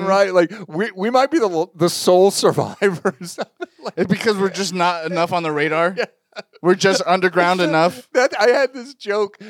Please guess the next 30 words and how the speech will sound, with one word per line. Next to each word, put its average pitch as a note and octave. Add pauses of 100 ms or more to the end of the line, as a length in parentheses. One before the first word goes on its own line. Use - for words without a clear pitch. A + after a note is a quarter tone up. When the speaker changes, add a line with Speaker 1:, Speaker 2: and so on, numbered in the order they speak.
Speaker 2:
and F#3
I F#3
was F#3+
like, F3
I E3
was D#3
like, E3+
looking F3
at F3+
all E3+
these E3+
celebrities D3
that D3
are, C#3+
like, C3+
on C3
the C3+
Epstein C3
list, B2+
or G#2+
they're A2+
doing B2+
this, A#2+
doing B2
that, A#2
doing B2
that, A#2 (240)
and D#3
it's F3
like, F3+